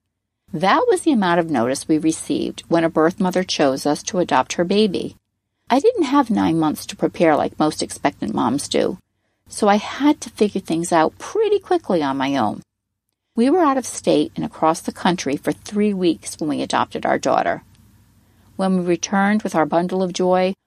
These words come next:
our home was like Grand Central Station. Well-wishers, family members,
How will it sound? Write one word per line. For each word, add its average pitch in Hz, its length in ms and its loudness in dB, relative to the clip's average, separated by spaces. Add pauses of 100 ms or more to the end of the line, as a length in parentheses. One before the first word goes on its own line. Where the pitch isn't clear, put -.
(280)
our 240 240 2
home 190 340 0
was 175 180 -4
like 147 220 0
Grand 175 340 0
Central 170 320 0
Station. - 600 0 (520)
Well-wishers, 196 1080 0
family 165 440 -2
members, 165 720 0